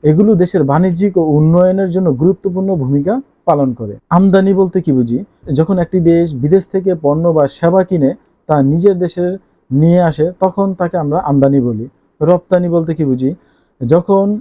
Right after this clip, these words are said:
একটি দেশ নিজের উৎপাদিত পণ্য বা সেবা বিদেশে বিক্রি করে,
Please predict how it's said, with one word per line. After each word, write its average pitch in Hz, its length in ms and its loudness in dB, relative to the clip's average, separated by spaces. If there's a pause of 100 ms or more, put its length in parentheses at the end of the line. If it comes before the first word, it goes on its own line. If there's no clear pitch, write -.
একটি 165 360 -2
দেশ 180 240 2 (220)
নিজের 170 440 2
উৎপাদিত 202 460 0 (120)
পণ্য 175 480 0
বা 143 140 2
সেবা 165 440 0
বিদেশে 165 480 2
বিক্রি 175 280 -2
করে, 156 280 2